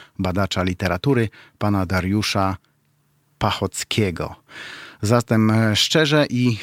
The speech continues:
gorąco polecam Alfabet Tyrmanda w opracowaniu Dariusza Pachockiego raz jeszcze, a wydana nakładem wydawnictwa M G. Przypomnę, że właśnie tam znajdziecie całą twórczość Leopolda Tyrmanda, bo oprócz wymienionych dzisiaj przeze mnie tytułów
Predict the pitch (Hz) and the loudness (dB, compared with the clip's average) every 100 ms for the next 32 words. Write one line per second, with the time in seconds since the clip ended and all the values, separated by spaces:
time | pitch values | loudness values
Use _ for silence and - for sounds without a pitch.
0 | 120 113 117 120 110 113 101 107 120 135 | -2 0 2 2 0 0 -2 0 0 2
1 | 131 113 104 - 107 104 - - 107 98 | 0 0 0 -2 -2 -2 -6 -8 -4 0
2 | 117 117 110 104 101 101 104 101 104 98 | 2 2 2 0 -4 -4 -2 0 0 0
3 | 101 95 - - 90 92 - 101 92 87 | -2 -2 -6 -6 -6 -6 -2 0 0 -2
4 | - 131 - 117 101 - - - 113 104 | 2 2 2 0 -2 -10 -12 -4 0 2
5 | 113 107 98 - 107 101 101 95 95 95 | 2 2 0 0 0 0 -2 -2 -2 -2
6 | 107 - 110 104 107 113 - - 120 110 | -2 0 2 2 2 0 -2 -4 -2 0
7 | 104 104 101 - 92 - 127 147 202 - | -2 -2 -4 -4 -6 2 6 6 4 -2
8 | - - - - 110 113 117 113 127 - | -18 -18 -16 -6 -2 0 2 2 0 0
9 | 107 - - 143 143 143 - 120 110 - | -4 -2 2 4 4 -2 -2 0 0 0
10 | 110 101 - - - 123 139 127 117 107 | 0 0 -4 -6 -4 -2 0 -2 -4 -2
11 | 104 101 101 95 - _ - 123 123 147 | -2 0 -2 -2 -8 _ -2 2 4 4
12 | 120 104 101 107 104 113 98 110 110 107 | 4 0 -2 -4 -4 -6 -2 2 2 2
13 | 104 - 104 104 101 113 101 104 104 95 | 0 -2 -4 -2 0 0 0 2 2 -2
14 | 104 151 151 - | -2 2 2 0